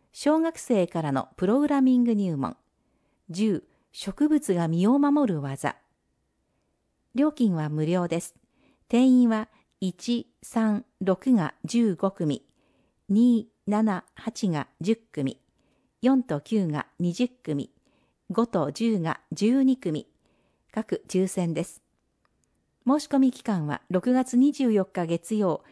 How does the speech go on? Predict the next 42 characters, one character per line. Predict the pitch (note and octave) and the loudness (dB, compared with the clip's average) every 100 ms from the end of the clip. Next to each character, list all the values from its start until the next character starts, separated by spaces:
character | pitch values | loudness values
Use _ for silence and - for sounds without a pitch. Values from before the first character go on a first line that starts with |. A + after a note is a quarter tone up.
| _ _ | _ _
八 | - - B3 | -8 -4 -2
時 | G3+ | -4
三 | E3 F#3+ G3 | -4 -2 0
十 | G3+ | -2
分 | G3+ - D3+ | -6 -6 -6
か | C3+ | -4
ら | C#3 - _ _ _ | -6 -6 _ _ _
七 | - C4+ | -4 2
月 | C#4 C4 B3+ | 2 2 -4
五 | A#3 - | -6 -6
日 | G#3+ | -6
金 | G3+ - A3+ | -4 0 2
曜 | C4 G#3 | 4 0
日 | D3+ | -4
ま | C#3+ | -6
で。 | - - _ _ _ _ _ _ - | -10 -14 _ _ _ _ _ _ 0
申 | C4 | 0
し | D4 | 0
込 | D4 | 2
み | C4 | 2
方 | B3+ A#3+ | 4 2
法 | F#3+ D#3 | 0 -2
は、 | D#3 - _ | -4 -6 _
住 | E3+ B3+ A#3+ | -4 -2 -2
所、 | - D#3+ - - | -2 -6 -6 -8
氏 | - - G#3 | -8 -2 0
名、 | E3+ C#3+ - _ _ _ | 0 -4 -12 _ _ _
氏 | - C#4 | 0 4
名 | C4+ | 4
に | G#3+ F3 | 2 0
は | E3 - | -2 -2
振 | |
り | A3 | -2
仮 | A#3+ A3+ | 0 0
名 | G#3+ | 0
を | |
お | G3+ | -2
願 | F#3 F3 | -4 -4
い | F3 | -6
し | - | -6
ま | E3 F3+ | -8 -8
す。 | - | -12